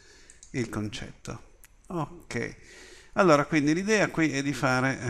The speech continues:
eh, tre ripetitori, eh, uno dietro l'altro, quindi ci mettiamo nella direzione in cui vogliamo far fluire la corrente, un pochino indietro, tac, ripetitore uno, due, tre, ecco poi il trucchetto è di cliccare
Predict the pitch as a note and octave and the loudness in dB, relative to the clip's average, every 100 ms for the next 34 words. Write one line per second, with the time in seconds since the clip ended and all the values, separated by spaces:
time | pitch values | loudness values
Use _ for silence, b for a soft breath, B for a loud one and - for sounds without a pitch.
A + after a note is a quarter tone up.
0 | A#2+ A#2+ B2+ B2 A#2+ C#3 E3 - G#2+ A2 | -2 -2 -2 -4 -2 -4 -6 -4 -2 -2
1 | G#2 E2 G2 A2+ G#2 A#2+ A#2 G#2+ - D3 | -4 -8 -6 -6 -2 -2 -2 -4 -12 -20
2 | C#3 B2 G#2+ F2 D#2 D2 C#2+ - - - | -10 -8 -6 -8 -8 -10 -12 -16 -14 -10
3 | G2 F2+ - - B2+ C3 C3+ - C3+ A#2 | -8 -8 -12 -12 -8 -4 -4 0 0 0
4 | A2+ A2+ A2+ A#2+ A2+ A2 G#2 G#2+ A2 A2 | -2 -4 -4 -6 -4 -6 -6 -8 -6 -4
5 | A2 G#2 A2 - A2+ A2 G#2 G#2+ - G#3+ | -4 -4 -6 -6 -6 -4 -4 -6 -4 -4
6 | D#3+ G#2+ A2+ D3 F#3 - - - - - | -4 -6 -8 -8 -8 -10 -20 -20 -20 -20
7 | _ - _ - - - C3 - C3 E3+ | _ -20 _ -20 -20 -20 -20 -12 -8 -4
8 | D#3 - - - - - - - - - | -4 -6 -8 -10 -12 -20 -20 -20 -18 -16
9 | - - - - - D3 F#3+ E3 C3 C#3 | -16 -16 -16 -10 -6 -6 -4 -4 -2 -2
10 | C#3+ G#2+ G2 A#2 G#2+ G2 - - G#2 A2 | -2 -4 -8 -8 -6 -6 -6 -6 -4 -2
11 | G#3+ C4 - D3 - B B B B E3 | -2 -2 -8 -16 -14 B B B B 2
12 | A3 G#3 C#3+ G3 G#3+ A3 - B2 - - | 4 6 4 4 -2 -4 -4 -4 -4 0
13 | C#3 F#3 E3+ - - - - - _ - | 4 4 0 -12 -20 -20 -20 -20 _ -20
14 | - - - F3+ E3+ D3 D3 - D3 D#3 | -20 -6 0 4 4 4 2 2 -2 -2
15 | - D#3+ B2+ G#2+ A2 D#3 E3+ | -2 0 0 0 0 -2 -2